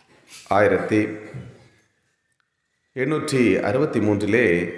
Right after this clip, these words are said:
இத்தாலியிலே நடந்த சம்பவம் இது. அங்கே நேபிள்ஸ் அருகே ஒரு இரண்டு, ரோம் நகருக்கும் நேபிள்ஸ் நகருக்கும் ஒரு ரெண்டு, ரெண்டரை மணி நேரம் தொலைவு இருக்கும். எனவே அந்த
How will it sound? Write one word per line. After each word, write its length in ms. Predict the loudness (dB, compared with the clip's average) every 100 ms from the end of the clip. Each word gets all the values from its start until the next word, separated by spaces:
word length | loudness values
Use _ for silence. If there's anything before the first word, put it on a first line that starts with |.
| -16 -20 -18 -8
இத்தாலியிலே 760 | -4 2 2 2 0 -2 0
நடந்த 640 | 0 0 2 2 4 2 -2
சம்பவம் 460 | -6 -4 -2 -2 -2
இது. 440 | 0 2 0 -2 -10 -20 -20 -20 -20 -20 _
அங்கே 220 | -2 2
நேபிள்ஸ் 960 | 4 4 2 2 0 -4 -8 -10 -12 -14 -10
அருகே 360 | 0 0 2 2
ஒரு 200 | 4 4
இரண்டு, 460 | 4 4 4 2 4
ரோம் 320 | 4 4 4
நகருக்கும் 580 | 2 0 -2 -2 0 0
நேபிள்ஸ் 260 | 0 -2
நகருக்கும் 300 | -4 -2 0
ஒரு 80 | 0
ரெண்டு, 340 | 2 2 2 2
ரெண்டரை 340 | 2 2 2
மணி 180 | 2 0
நேரம் 420 | 2 2 0 -4
தொலைவு 280 | 0 2 2
இருக்கும். 460 | 2 0 -2 -2
எனவே 200 | -2 2
அந்த 420 | 2 4 2 0